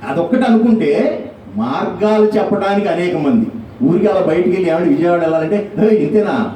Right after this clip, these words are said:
అదొక పడమర దిక్కుకు వెళ్ళు" అంటారు ఎవరైనా, లేదా "అటెళ్ళు, పామర మీద వెళ్ళు," లేదా "ఇటెళ్ళు" అని ఎవరైనా చెప్తారు.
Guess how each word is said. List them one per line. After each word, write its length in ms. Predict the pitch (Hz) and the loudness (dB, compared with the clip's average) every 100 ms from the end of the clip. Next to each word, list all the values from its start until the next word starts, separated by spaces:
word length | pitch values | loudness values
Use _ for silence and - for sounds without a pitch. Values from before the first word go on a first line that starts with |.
| - | -4
అదొక 220 | 139 160 | -2 0
పడమర 300 | - 165 185 | 0 0 0
దిక్కుకు 240 | 175 - 160 | -2 -2 0
వెళ్ళు" 220 | 147 143 | 0 0
అంటారు 240 | 120 107 | -2 -2
ఎవరైనా, 320 | 110 123 110 - - - - - - - - - - - - - | 0 0 0 -2 -12 -16 -20 -20 -20 -20 -20 -20 -20 -20 -4 0
లేదా 180 | 180 175 | 2 2
"అటెళ్ళు, 460 | 214 208 - - - - - - 156 | 0 0 0 -2 -6 -12 -18 -12 -6
పామర 260 | 170 175 | -2 -2
మీద 120 | 160 127 | 0 2
వెళ్ళు," 160 | 110 | 0
లేదా 220 | - 175 | 0 -2
"ఇటెళ్ళు" 500 | 180 185 214 196 - | 0 2 2 2 0
అని 120 | 202 214 | 0 0
ఎవరైనా 320 | 226 262 233 | 2 2 2
చెప్తారు. 320 | - 220 | 0 -2